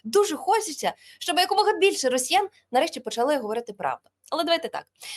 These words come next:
давайте якусь хвилинку зробимо таку паузу, каву-брейк, бо я дуже хочу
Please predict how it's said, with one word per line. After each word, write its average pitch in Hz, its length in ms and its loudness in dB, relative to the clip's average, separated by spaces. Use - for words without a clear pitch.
давайте 330 200 2
якусь 294 240 -4
хвилинку 320 540 2
зробимо 285 380 2
таку 254 200 -12
паузу, 190 560 6
каву-брейк, 247 680 4
бо 208 100 -2
я 285 160 4
дуже 262 420 0
хочу 262 400 0